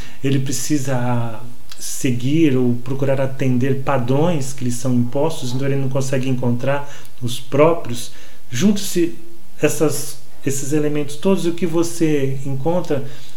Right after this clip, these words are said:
um jovem que ele realmente não sabe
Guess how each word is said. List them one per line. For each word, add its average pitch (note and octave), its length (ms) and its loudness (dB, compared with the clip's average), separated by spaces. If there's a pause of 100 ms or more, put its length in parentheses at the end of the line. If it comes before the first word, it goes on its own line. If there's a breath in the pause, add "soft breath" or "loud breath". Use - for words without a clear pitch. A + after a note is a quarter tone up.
(140 loud breath)
um E3 80 0
jovem F3+ 280 4
que - 80 -2
ele F#3+ 120 4
realmente F3+ 520 0 (920)
não F3+ 80 4
sabe G3+ 400 2